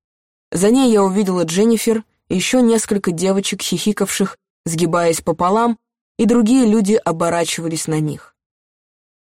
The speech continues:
Я крепко закусила пухлую мякоть нижней губы и повторяла: «Не надо, не надо, не надо». Злоба прорезала сентябрь лицо, словно осколки. Она стала вставать со скамейки.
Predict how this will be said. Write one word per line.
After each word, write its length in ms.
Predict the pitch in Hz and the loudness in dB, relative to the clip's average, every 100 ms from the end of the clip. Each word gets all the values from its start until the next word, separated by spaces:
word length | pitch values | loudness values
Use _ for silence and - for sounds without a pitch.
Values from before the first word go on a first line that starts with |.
| _ | _
Я 160 | 170 175 | -4 -2
крепко 420 | 202 202 - 185 | 0 0 -2 -4
закусила 540 | 170 165 180 - 202 175 | -4 -6 -6 0 0 0
пухлую 540 | - 202 - 185 175 | -2 -4 -2 -4 -2
мякоть 400 | 180 180 165 - | -2 -2 -6 -6
нижней 320 | 180 165 165 | -4 -2 -4
губы 340 | 165 180 220 220 _ _ 170 | -4 -2 0 -2 _ _ -10
и 60 | |
повторяла: 680 | 160 175 190 180 160 156 156 _ _ _ - | -6 -4 -2 0 0 -2 -6 _ _ _ -4
«Не 160 | 175 | 0
надо, 440 | 196 165 160 156 156 - | 2 0 -4 -8 -10 -4
не 140 | 180 | 0
надо, 400 | 185 165 156 156 _ - | 0 0 -4 -6 _ 0
не 120 | 190 | 2
надо». 380 | 180 156 156 160 _ _ _ _ _ _ _ _ _ _ 160 | 2 0 -4 -10 _ _ _ _ _ _ _ _ _ _ -4
Злоба 500 | 165 196 196 185 185 _ | 0 2 2 -2 -4 _
прорезала 580 | - 180 175 180 160 160 | -4 -2 0 0 0 0
сентябрь 600 | 156 160 156 - 175 165 156 | -2 -2 -4 -2 -2 -2 0
лицо, 520 | 156 - - 214 214 _ _ - | -2 -2 -2 -2 -2 _ _ -16
словно 500 | - 185 170 170 175 | -8 -2 -2 0 -2
осколки. 760 | - 156 - - 143 151 - - _ _ _ _ _ _ _ _ _ _ _ - | -4 -6 -6 -6 -6 -6 -16 -20 _ _ _ _ _ _ _ _ _ _ _ -6
Она 500 | 175 202 214 190 180 | 0 2 2 0 -4
стала 360 | - - 196 180 | -8 -2 -2 -2
вставать 460 | - 190 180 175 | -4 -4 -2 -4
со 100 | - | -4
скамейки. 640 | 156 - 165 202 214 208 | -6 -4 0 0 0 -4